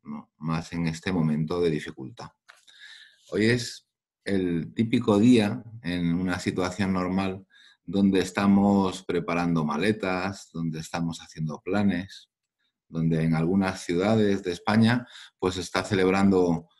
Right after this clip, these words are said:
una fiesta muy grande porque es el Viernes de Dolores, ¿no?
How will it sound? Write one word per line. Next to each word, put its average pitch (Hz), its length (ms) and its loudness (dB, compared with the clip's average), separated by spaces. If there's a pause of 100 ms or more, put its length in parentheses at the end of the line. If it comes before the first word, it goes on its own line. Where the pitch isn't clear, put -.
(160)
una 92 240 0
fiesta 95 380 0
muy 90 120 -2
grande 120 360 2
porque 82 380 -6
es 80 180 -10
el 80 140 -4
Viernes 92 460 0
de 90 120 0
Dolores, 90 580 0
¿no? 110 220 -12